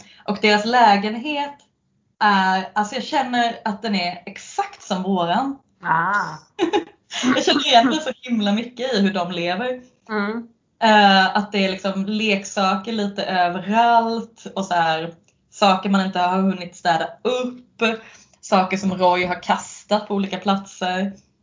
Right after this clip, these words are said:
Speaker 2: Jag tycker ofta hennes bilder är så, att det är liksom så mycket detaljer, liksom vardagsdetaljer.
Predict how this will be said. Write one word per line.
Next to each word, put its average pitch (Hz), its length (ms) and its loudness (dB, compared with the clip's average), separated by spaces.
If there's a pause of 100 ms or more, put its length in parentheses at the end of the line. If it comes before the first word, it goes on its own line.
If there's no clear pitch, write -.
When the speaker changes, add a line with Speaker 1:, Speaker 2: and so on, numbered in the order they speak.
(180)
Speaker 2:
Jag 214 120 -8
tycker 226 220 0
ofta 247 220 0
hennes 226 320 2
bilder 220 360 0
är 196 200 0
så, 196 420 -2 (440)
att 196 240 -2
det 196 120 0
är 180 80 2
liksom 180 720 -4 (300)
så - 220 -12
mycket 196 480 -4
detaljer, 185 600 2
liksom 175 400 -10
vardagsdetaljer. 180 1080 -2